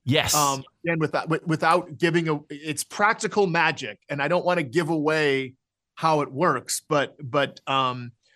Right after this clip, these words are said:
Speaker 2: there's something very organic about the way the magic, uh, works in the script.
Speaker 1: Totally. I get you completely. Now, listen, look, you've done a lot of things. I've been a fan of yours for years.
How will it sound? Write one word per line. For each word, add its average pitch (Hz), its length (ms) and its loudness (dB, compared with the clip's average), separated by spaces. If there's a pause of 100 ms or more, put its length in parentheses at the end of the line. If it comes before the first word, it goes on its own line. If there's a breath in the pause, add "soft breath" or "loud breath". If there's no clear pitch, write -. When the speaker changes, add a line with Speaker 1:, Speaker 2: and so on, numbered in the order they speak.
(100)
Speaker 2:
there's 151 160 0
something 175 380 0
very 160 220 2
organic 147 680 0
about 139 460 0
the 139 80 -6
way 135 260 0
the 131 120 -4
magic, 127 500 -2 (240)
uh, 120 240 -2
works 127 540 -2
in 131 120 -4
the 123 80 -6
script. - 520 -4 (180)
Speaker 1:
Totally. 104 460 4
I 117 80 4
get 120 280 2
you 110 120 2
completely. 113 420 0 (240 loud breath)
Now, 165 80 2
listen, 156 220 0
look, 156 200 -2
you've 185 180 0
done 185 120 0
a 151 80 2
lot 139 160 2
of 113 60 0
things. 113 100 2
I've 135 160 4
been 151 100 0
a 127 60 2
fan 135 380 0
of 110 80 -2
yours 110 240 0
for - 140 -4
years. 117 520 0